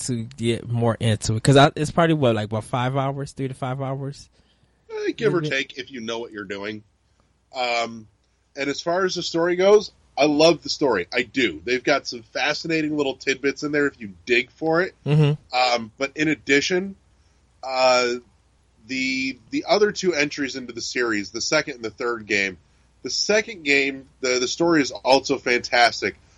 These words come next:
Speaker 2: but it seems completely unconnected, um, aside from the fact it's the same main character.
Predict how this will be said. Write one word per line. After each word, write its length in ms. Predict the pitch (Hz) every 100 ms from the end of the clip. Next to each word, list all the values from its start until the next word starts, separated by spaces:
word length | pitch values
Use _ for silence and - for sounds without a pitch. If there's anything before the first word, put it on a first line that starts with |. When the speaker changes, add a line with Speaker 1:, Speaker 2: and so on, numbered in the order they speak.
| _ _ _
Speaker 2:
but 140 | 147 143
it 140 | 139
seems 240 | 151 147
completely 440 | - 135 143 143 135
unconnected, 760 | 120 113 117 113 107 - 85 _ _ _ _ -
um, 500 | 117 110 104 101 98 _
aside 420 | 127 113 143 131 127
from 100 | 120
the 60 |
fact 320 | 104 123 120 -
it's 200 | 117 -
the 100 | 110
same 320 | - 117 107
main 200 | 101 98
character. 460 | - 90 80 _